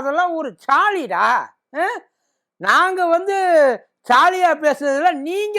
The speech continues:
சீரியஸா எடுத்துக்கிட்டீங்க. ஆ? அப்படியெல்லாம் நீங்க நினைக்கவே கூடாது. நாங்கெல்லாம் சும்மா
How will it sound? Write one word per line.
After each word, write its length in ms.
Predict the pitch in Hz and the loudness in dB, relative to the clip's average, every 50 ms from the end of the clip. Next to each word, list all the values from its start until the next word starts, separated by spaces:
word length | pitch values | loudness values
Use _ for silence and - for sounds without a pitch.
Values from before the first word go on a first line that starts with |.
| 381 285 - | -6 -4 -4
சீரியஸா 440 | 330 370 370 370 359 349 - - 359 311 | -4 -4 -4 -2 -4 -6 -2 0 0 0
எடுத்துக்கிட்டீங்க. 540 | 254 - - 240 247 247 208 220 208 196 208 - - _ _ _ _ _ _ | 0 -2 -4 -10 -10 -8 -10 -10 -10 -10 -12 -12 -12 _ _ _ _ _ _
ஆ? 120 | - 285 330 359 415 277 - _ _ _ _ 220 240 | 0 2 2 2 0 -2 -6 _ _ _ _ 2 2
அப்படியெல்லாம் 580 | 262 262 269 302 311 302 285 262 285 349 392 370 | 2 0 -4 -8 -6 -2 -2 2 2 2 0 0
நீங்க 140 | 339 311 262 269 | -4 -6 -4 -4
நினைக்கவே 340 | 285 311 330 349 359 339 320 294 277 | -4 -4 -4 -4 -4 -4 -2 0 2
கூடாது. 260 | 262 262 254 214 196 - - 208 | 2 2 2 0 -2 -6 -4 -2
நாங்கெல்லாம் 440 | 233 262 262 247 247 285 349 - - - | 0 0 0 0 0 0 0 -2 -4 -10
சும்மா 340 | 330 311 320 330 330 330 349 | -12 -12 -10 -4 0 0 2